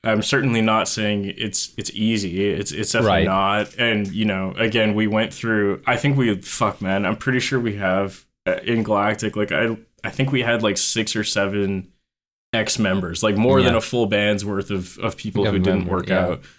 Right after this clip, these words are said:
Speaker 1: And, like, that sucked, but, you know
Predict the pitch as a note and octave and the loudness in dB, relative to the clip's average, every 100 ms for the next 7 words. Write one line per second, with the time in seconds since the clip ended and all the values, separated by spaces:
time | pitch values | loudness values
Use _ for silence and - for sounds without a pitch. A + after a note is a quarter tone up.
0 | - - _ _ B2+ B2+ A#2+ A#2 - - | -20 -20 _ _ 2 4 4 2 0 -10
1 | _ - A#2+ A#2+ - A#2+ D3+ C3+ C#3 - | _ -2 0 2 2 2 4 2 0 -4
2 | A2+ G#2 G2 - A2 G#2 F#2+ G2+ G2+ | 0 2 2 0 -2 -2 -2 -2 -4